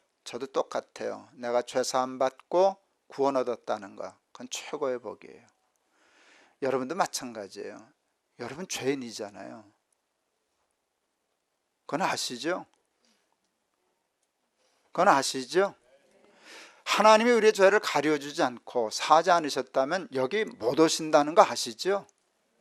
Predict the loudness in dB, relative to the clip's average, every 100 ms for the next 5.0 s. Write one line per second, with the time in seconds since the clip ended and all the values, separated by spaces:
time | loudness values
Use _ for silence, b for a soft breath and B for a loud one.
0 | _ _ _ _ _ _ _ _ b b
1 | 4 8 8 6 2 0 0 2 2 2
2 | 2 0 0 4 4 4 0 0 0 0
3 | 2 6 6 4 2 2 2 -2 -2 -2
4 | 0 0 0 2 0 0 -10 -4 -2 -2